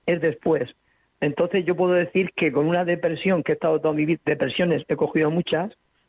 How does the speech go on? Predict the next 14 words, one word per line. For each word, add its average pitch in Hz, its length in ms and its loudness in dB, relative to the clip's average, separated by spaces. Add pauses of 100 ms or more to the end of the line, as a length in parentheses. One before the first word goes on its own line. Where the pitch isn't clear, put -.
(140)
nunca 160 320 2
he - 20 0
dejado 156 280 0
nunca 156 300 -2
de 147 120 0
trabajar, 143 500 0 (840)
me 139 100 0
cogía 143 300 0
el 143 60 -2
estómago, 160 420 0
lloraba, 151 560 0
he 143 60 2
llorado 135 200 2
mucho, 160 460 -2